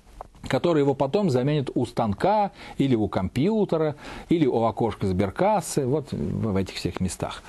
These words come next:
А, банка, наверное, лучше говорить, не сберкассы. Вот так. Значит, что происходит? Вот он, капиталист всех охватил,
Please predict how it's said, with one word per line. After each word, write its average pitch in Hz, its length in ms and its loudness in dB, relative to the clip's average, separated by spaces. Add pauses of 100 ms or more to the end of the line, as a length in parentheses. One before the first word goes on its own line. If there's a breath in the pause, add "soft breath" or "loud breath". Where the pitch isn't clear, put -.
(760 loud breath)
А, - 480 -8
банка, 95 500 -2
наверное, 78 380 -4
лучше - 280 -8
говорить, - 280 -8
не 90 100 -4
сберкассы. - 600 -6 (880 loud breath)
Вот 113 260 -4
так. - 320 -8 (1600 loud breath)
Значит, 107 240 -6
что 127 200 -2
происходит? 101 480 -2
Вот 104 180 -2
он, 110 160 0
капиталист 123 440 -2
всех 110 260 -2
охватил, 107 500 -4